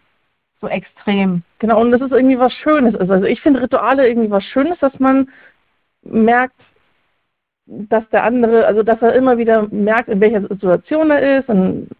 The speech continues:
Speaker 2: in
Speaker 1: In
Speaker 2: dem,
Speaker 1: welcher Rolle.
Speaker 2: in welcher Rolle und so weiter. Ähm,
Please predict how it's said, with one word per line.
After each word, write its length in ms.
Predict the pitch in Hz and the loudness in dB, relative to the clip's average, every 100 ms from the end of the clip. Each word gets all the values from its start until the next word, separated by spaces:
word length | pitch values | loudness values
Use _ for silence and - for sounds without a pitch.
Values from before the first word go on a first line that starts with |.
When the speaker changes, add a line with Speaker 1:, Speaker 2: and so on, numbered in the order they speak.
| - | -4
Speaker 2:
in 80 | 190 | 0
Speaker 1:
In 40 | |
Speaker 2:
dem, 80 | 185 | 0
Speaker 1:
welcher 200 | 202 214 | 0 -2
Rolle. 420 | 202 220 240 247 240 | 0 0 0 -4 0
Speaker 2:
in 160 | 190 | 0
welcher 200 | 175 175 | 0 -2
Rolle 420 | 180 269 269 262 | 0 2 2 2
und 120 | 240 233 | 0 -4
so 120 | 226 | -2
weiter. 420 | 240 240 240 240 _ - _ _ _ - | 0 2 0 0 _ -20 _ _ _ -6
Ähm, 340 | 214 220 220 | 0 2 2